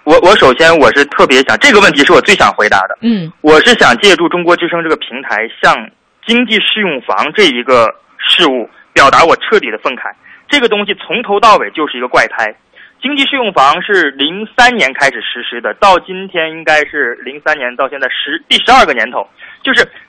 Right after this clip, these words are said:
Speaker 1: 经济适用房到什么程度啊？我，我随便给你举几个例子，比如说你们北京，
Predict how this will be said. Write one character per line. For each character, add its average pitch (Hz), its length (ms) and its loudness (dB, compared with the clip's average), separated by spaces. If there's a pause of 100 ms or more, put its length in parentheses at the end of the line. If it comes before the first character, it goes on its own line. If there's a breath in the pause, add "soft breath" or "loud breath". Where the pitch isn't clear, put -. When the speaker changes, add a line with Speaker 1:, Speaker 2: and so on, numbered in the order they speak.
Speaker 1:
经 311 160 -2
济 294 80 0
适 294 160 -4
用 240 160 -2
房 139 220 0 (300)
到 254 120 4
什 185 80 -4
么 240 120 2
程 127 280 -12
度 226 120 -8
啊？ 123 180 4
我， 165 160 -8
我 175 60 -4
随 214 120 -6
便 269 140 2
给 226 80 -4
你 202 80 -6
举 180 160 -8
几 180 80 -6
个 127 60 -8
例 175 160 -4
子， 110 180 -12 (340 loud breath)
比 160 80 -2
如 190 100 4
说 240 180 4 (140)
你 160 60 -12
们 180 120 -6
北 151 140 0
京， 165 140 0